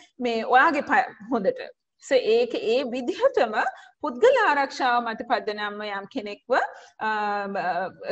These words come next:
හිසිර කර තබා ගැනීමට හෝ බලහත්කාරයෙන් රබ-, රඳවා තබා ගැනීමට බ-, බලපාන්න පුළුවන්. ඊළඟට කියනවා ප්‍රතිකාර සඳහා වෙන්න පුළුවන්. එහෙම නැත්නම් වෙන කිසියම් කාරණාවක් මත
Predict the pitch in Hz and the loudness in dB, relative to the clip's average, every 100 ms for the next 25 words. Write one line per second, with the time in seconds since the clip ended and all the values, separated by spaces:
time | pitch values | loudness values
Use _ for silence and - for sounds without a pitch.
0 | 220 240 147 220 254 254 254 233 226 202 | -4 -4 -6 -6 -8 -4 -2 0 -2 0
1 | 208 190 190 190 190 185 180 - 208 196 | 0 2 0 0 -6 -10 -12 -8 -4 -2
2 | 185 202 180 202 190 190 185 175 180 - | 0 -2 -4 -2 -2 -2 -6 -4 -4 -8
3 | _ - 202 180 180 185 196 185 190 190 | _ -14 -6 -6 -2 -2 -2 -2 -2 -2
4 | 185 190 196 202 - - 208 196 202 226 | -8 -10 -10 -10 -10 -4 -2 -2 -2 -4
5 | 220 226 254 294 698 - - - _ 254 | -4 -8 -4 -2 -2 -4 -18 -20 _ -2
6 | 302 277 269 277 240 233 226 226 196 190 | 0 0 -2 -4 -4 -2 -4 -6 -12 -10
7 | - 254 339 440 403 403 403 370 339 330 | 0 2 2 2 -2 -2 -2 -2 -2 -6
8 | 339 330 302 196 190 208 294 - - 156 | -6 -6 -4 -2 -2 -6 -16 -14 -8 -4
9 | 415 392 254 240 - 240 240 247 277 302 | -2 2 0 0 -2 -2 -2 -4 -6 -8
10 | - 466 508 440 - 285 226 214 202 190 | -4 0 2 0 2 2 4 0 -4 -2
11 | 190 196 - 202 190 208 | -2 -4 -6 -8 -4 -4